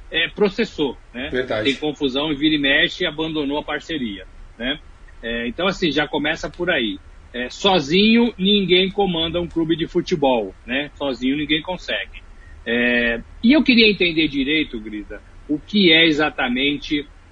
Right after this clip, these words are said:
Speaker 1: é, não aprovar as contas. Porque a gente tem ouvido isso com alguma frequência, sobretudo, é, no Santos, mas, é, nada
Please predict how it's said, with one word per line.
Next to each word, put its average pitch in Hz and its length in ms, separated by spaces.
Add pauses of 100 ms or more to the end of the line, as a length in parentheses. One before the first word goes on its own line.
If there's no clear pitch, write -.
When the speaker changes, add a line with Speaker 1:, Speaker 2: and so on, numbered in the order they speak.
Speaker 1:
é, 135 360
não 175 380
aprovar 147 600
as - 200
contas. 107 760 (200)
Porque 190 180
a 214 40
gente 214 340
tem 220 360
ouvido 147 500
isso 139 240
com 135 120
alguma 127 340
frequência, 123 760 (260)
sobretudo, 127 680 (300)
é, 120 220
no 131 180
Santos, 143 720 (280)
mas, 175 460
é, 196 200
nada 233 460